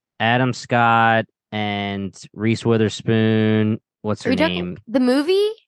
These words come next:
Speaker 2: Oh,
Speaker 1: No,
Speaker 2: you're
Speaker 1: no,
Speaker 2: talking
Speaker 1: T V
Speaker 2: about Big
Speaker 1: show.
Speaker 2: Little Lies.
Speaker 1: Yeah, so Big Little Lies. So I watched that thinking it was Sharp Objects.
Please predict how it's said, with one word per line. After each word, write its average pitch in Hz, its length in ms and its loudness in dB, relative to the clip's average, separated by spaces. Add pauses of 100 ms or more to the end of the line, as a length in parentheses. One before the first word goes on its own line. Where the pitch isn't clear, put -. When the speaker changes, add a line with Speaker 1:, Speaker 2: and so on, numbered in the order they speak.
(500)
Speaker 2:
Oh, 403 140 2
Speaker 1:
No, 427 120 2
Speaker 2:
you're 392 80 2
Speaker 1:
no, 381 40 0
Speaker 2:
talking 415 200 0
Speaker 1:
T - 40 2
V - 60 0
Speaker 2:
about - 40 -4
Big 349 100 -2
Speaker 1:
show. 339 80 0
Speaker 2:
Little 349 260 -4
Lies. 277 960 -4
Speaker 1:
Yeah, 143 420 2
so 127 160 -2
Big 139 260 -2
Little 147 200 2
Lies. 110 460 2
So 127 380 0 (440)
I 170 220 4
watched 175 460 0
that 139 320 0 (120)
thinking 135 300 -6
it 131 60 -2
was 120 160 -2
Sharp 120 280 -2
Objects. 110 760 -4